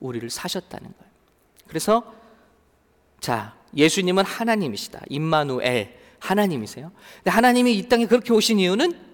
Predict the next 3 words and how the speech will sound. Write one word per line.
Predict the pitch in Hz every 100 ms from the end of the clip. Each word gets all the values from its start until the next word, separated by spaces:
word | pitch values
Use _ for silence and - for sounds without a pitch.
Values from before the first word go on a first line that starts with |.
| - _ _ _ _ _ _ _ _ _ _ _ _ _ _
우리를 | 131 123 147
죄의 | 160 - 117 117
문제에서 | 113 107 104 101 156